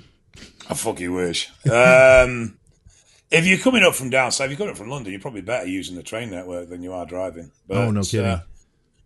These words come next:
Speaker 1: there's plenty of parking around the venue. There's, there's plenty of hotels, but I would advise, Liverpool is a busy city. It's a popular city.
Speaker 2: Yeah.
Speaker 1: So demand for hotels is always high.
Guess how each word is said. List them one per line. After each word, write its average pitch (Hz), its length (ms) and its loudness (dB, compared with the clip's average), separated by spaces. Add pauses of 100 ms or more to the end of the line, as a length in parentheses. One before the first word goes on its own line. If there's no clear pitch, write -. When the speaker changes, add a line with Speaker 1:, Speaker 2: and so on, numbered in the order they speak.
(220)
Speaker 1:
there's 147 240 -4
plenty 175 280 -4
of 160 100 -2
parking 151 720 -6
around 135 160 -6
the 127 60 -8
venue. 117 720 -8
There's, 110 300 -8
there's 113 200 -8
plenty 135 300 -8
of 120 100 -6
hotels, 107 800 -4 (220)
but 110 400 -2
I 107 120 -4
would 107 320 -8
advise, 101 760 -6 (140)
Liverpool 123 460 -10
is 117 140 -8
a 110 40 -12
busy 107 260 -10
city. 104 380 -10
It's 101 120 -8
a 95 40 -14
popular 101 380 -12
city. 98 380 -14 (360)
Speaker 2:
Yeah. 104 260 -2
Speaker 1:
So 101 440 -2 (400)
demand 113 400 -4
for 110 100 -6
hotels 104 480 -6
is 92 100 -10
always 95 420 -4
high. 101 400 -4